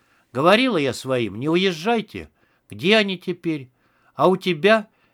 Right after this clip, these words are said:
Ирина Ивановна посмотрела на камерунца. «И подавно». «А в Макрушино ничего такого нет? На всякий случай?» спросил Фрэнсис. «Не слыхали?»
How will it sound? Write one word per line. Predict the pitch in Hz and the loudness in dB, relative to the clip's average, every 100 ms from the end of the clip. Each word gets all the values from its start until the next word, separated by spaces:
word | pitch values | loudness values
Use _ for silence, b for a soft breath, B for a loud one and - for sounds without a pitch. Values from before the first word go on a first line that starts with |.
| - | -6
Ирина | 156 170 170 | 0 2 2
Ивановна | 175 226 220 160 135 | 2 2 2 -2 -6
посмотрела | 113 127 - 160 180 175 156 | -8 -10 -6 -4 0 0 0
на | 151 | -4
камерунца. | 160 156 165 156 113 90 101 85 _ _ _ | -6 -2 -2 -2 -6 -10 -14 -16 _ _ _
«И | 175 | -12
подавно». | - 196 196 175 147 135 123 _ _ _ _ _ _ _ _ _ _ _ | -2 2 2 2 -2 -8 -10 _ _ _ _ _ _ _ _ _ _ _
«А | 117 147 | -2 4
в | |
Макрушино | 180 185 220 247 208 196 | 6 4 2 -4 -4 -6
ничего | 196 190 - 208 220 | -6 -6 -4 0 2
такого | 214 202 220 214 | 0 -2 -2 0
нет? | 220 269 277 _ _ _ _ _ - | -2 -2 -6 _ _ _ _ _ -6
На | 147 | -4
всякий | 143 156 156 165 | 0 -2 0 -6
случай?» | - 240 262 - 90 76 _ _ _ _ b _ | -2 -4 -4 -6 -10 -12 _ _ _ _ b _
спросил | - 156 175 175 196 | -6 2 2 4 0
Фрэнсис. | 180 - 135 98 - 92 - _ - | 0 -2 -2 -4 -12 -16 -18 _ -12
«Не | 139 | -8
слыхали?» | - 190 - 262 196 92 | -2 -2 2 0 0 -4